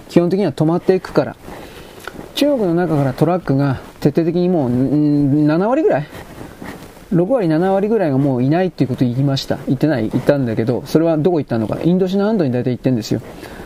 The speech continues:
そっちの方にはまだ仕事があるから。建設、建設環境を含めるような、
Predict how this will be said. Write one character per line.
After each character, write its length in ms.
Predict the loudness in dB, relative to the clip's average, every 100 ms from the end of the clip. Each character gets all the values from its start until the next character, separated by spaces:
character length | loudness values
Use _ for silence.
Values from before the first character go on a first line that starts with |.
| -10
そ 140 | -2 0
っ 40 |
ち 140 | 2 0
の 100 | 2
方 140 | 2
に 100 | 2
は 60 | 2
ま 140 | 0
だ 60 | 0
仕 120 | 0
事 200 | 2 2
が 60 |
あ 20 | 0
る 60 |
か 100 | 0
ら。 60 | -6 -10 -14 -14 -6
建 220 | 0 2 2
設、 260 | -2 -4 -8 -10 -14 -14 -10 -12 -12 -20 -2
建 220 | 0 2
設 180 | 2 0
環 220 | 0 0
境 100 | 0
を 40 | -2
含 180 | 0 0
め 60 |
る 60 | 0
よ 80 | 0
う 20 |
な、 160 | -4